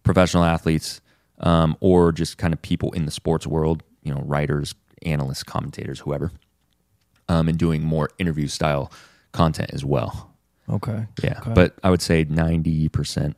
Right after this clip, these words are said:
Speaker 1: sports. But, you know, like, as time goes on, we're, we're going to be in everything.
Speaker 2: Yeah. Anime is a pretty interesting subject, man.
Speaker 1: Mm-hmm.
Speaker 2: Do you watch
Speaker 1: I know,
Speaker 2: anime?
Speaker 1: I know nothing about anime, bro.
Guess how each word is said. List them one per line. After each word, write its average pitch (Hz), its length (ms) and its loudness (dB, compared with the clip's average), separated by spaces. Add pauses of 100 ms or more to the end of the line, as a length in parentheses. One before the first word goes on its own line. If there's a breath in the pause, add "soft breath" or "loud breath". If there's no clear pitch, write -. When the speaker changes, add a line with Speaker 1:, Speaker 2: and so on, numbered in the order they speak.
(160)
Speaker 1:
sports. - 460 -8 (400)
But, 95 240 6 (200)
you 92 140 0
know, 76 80 0
like, 73 200 -2 (280)
as 85 260 -2
time 87 240 0
goes 82 180 2
on, 82 280 0
we're, 85 200 4 (340)
we're 98 120 2
going 95 360 4 (140)
to 92 100 -4
be 78 240 0
in 71 120 -2 (120)
everything. 69 560 -8
Speaker 2:
Yeah. 101 280 2 (400)
Anime 123 320 4
is 101 240 2
a 92 40 -2
pretty 104 280 -2
interesting 101 380 -6
subject, 92 380 -8
man. - 460 -14
Speaker 1:
Mm-hmm. 78 320 0
Speaker 2:
Do 76 100 -2
you 120 40 2
watch 95 200 4
Speaker 1:
I 92 40 8
know, 85 60 8
Speaker 2:
anime? 123 340 0
Speaker 1:
I 101 60 0
know 110 120 2
nothing 76 460 0
about 69 260 -4
anime, 69 360 -2
bro. 65 200 -2